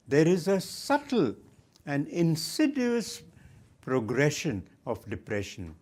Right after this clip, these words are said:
so gradual that the family members fail to recognize it till it is too late. And that's what, what happened with me. If the truth be told,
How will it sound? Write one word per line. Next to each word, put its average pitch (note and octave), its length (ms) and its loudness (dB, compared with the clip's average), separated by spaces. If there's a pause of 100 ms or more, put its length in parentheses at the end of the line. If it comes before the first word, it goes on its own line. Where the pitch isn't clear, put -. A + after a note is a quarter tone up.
(720)
so E3+ 560 6
gradual G#3+ 800 2 (640)
that B2+ 360 -4 (280)
the A2 120 -6
family D3+ 520 2
members C#3+ 600 0 (300)
fail C4 720 2
to D#3 240 0
recognize C3 720 0
it A#2 180 -8 (400)
till C#3 260 4 (400)
it A2+ 200 -8
is G#2 180 -8
too A#2 260 -4
late. F2+ 380 -6 (560)
And A2+ 180 -8
that's A#2 240 -2
what, C#3 280 0
what C3+ 160 -4
happened B2 400 -6
with A#2 240 -6
me. D3+ 320 -2 (1800)
If C3 160 0
the C#3 100 0
truth G#3 480 0
be A3 160 0
told, G#3 500 6